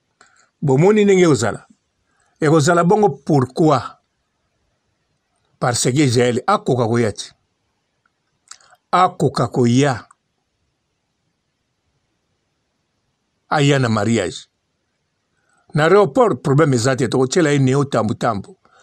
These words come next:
Na disposition na ye. Amati bakomema ye, batambusi ye ndenge alingi.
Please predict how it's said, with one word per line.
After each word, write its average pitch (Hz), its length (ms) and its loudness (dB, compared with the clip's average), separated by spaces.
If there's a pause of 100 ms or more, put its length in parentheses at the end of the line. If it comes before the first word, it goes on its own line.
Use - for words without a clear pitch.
(220)
Na 139 120 -2
disposition 139 640 -2
na 117 100 -2
ye. 104 160 -8 (1300)
Amati 123 540 0
bakomema 123 500 0
ye, 156 300 -2
batambusi 151 640 -2
ye 151 80 0
ndenge 139 220 0
alingi. 113 400 -4